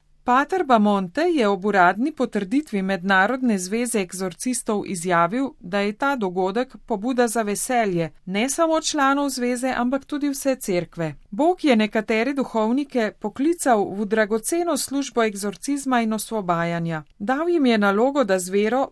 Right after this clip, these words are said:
ponižno in ljubeče spremljajo ljudi, ki potrebujejo to posebno duhovno in pastoralno pozornost.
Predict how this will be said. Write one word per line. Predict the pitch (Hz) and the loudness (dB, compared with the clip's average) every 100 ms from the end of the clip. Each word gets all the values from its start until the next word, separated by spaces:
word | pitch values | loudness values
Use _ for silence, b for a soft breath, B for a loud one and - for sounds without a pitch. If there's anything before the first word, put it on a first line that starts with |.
| - | -2
ponižno | 233 240 311 285 240 - | 0 2 0 0 -2 -2
in | 208 | -2
ljubeče | 202 208 196 262 277 302 | -2 -2 -2 -4 -2 -4
spremljajo | - - 214 214 220 220 202 | -4 -4 -4 -2 0 0 0
ljudi, | 185 190 226 277 - | -2 -4 -2 -2 -4
ki | - | -10
potrebujejo | 214 214 214 202 196 262 294 240 214 | -6 -4 -4 -4 -2 0 2 2 0
to | 214 | -2
posebno | 240 208 - 254 254 262 | -4 -4 -6 -4 -4 -4
duhovno | 214 196 220 208 226 240 | -4 -4 -2 0 0 -2
in | 240 | -2
pastoralno | 240 240 - 202 196 220 240 | -2 -4 -6 -4 -2 -2 -4
pozornost. | 254 208 180 156 160 160 - | -6 -4 -4 -4 -6 -8 -12